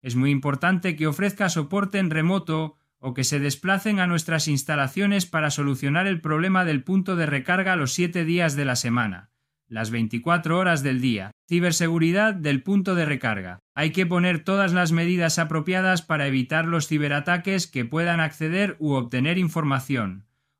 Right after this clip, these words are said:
o manipular el punto de recarga o el vehículo eléctrico cuando está cargando.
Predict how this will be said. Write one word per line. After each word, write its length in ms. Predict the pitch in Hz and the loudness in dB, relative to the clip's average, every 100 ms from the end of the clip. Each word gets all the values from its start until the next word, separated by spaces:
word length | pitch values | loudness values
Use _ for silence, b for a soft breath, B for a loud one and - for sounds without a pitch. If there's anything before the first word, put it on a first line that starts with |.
| _ | _
o 120 | 147 | 0
manipular 640 | 165 185 185 165 165 165 | 2 4 2 2 2 2
el 180 | 170 151 | 2 0
punto 340 | 160 165 156 156 | 0 0 0 0
de 100 | 143 | 0
recarga 540 | 139 123 170 180 185 | 0 0 0 0 0
o 120 | 151 | 2
el 100 | 123 | 2
vehículo 440 | 120 147 151 160 139 | 2 0 2 2 2
eléctrico 600 | 147 160 180 175 185 165 | 2 0 -4 -2 -4 0
cuando 320 | 135 117 120 | 0 2 2
está 260 | 127 - 135 | -2 -4 -2
cargando. 520 | 131 117 101 92 | -2 0 -2 -4